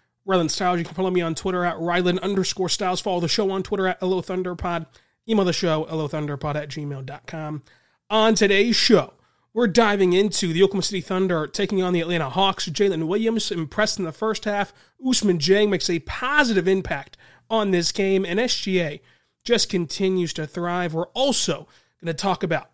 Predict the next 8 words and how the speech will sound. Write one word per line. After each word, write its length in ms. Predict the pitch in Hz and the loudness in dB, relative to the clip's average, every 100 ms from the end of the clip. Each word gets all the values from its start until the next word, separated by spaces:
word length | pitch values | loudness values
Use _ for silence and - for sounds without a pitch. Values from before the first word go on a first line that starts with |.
| _ | _
Josh 420 | - 180 165 - | -2 0 0 -2
Giddey's 360 | 185 170 170 - | -2 -4 -4 -6
incredible, 920 | 180 175 156 - 247 208 139 - - _ _ _ _ _ | -4 -4 -4 -6 0 0 0 -6 -18 _ _ _ _ _
I 120 | 160 | -8
mean, 140 | 170 160 | -4 -4
incredible 680 | 135 - - 214 175 147 | -6 -12 2 2 2 -2
fourth 340 | - 180 123 - | -4 -4 -4 -4
quarter 380 | 180 165 151 | 0 0 -2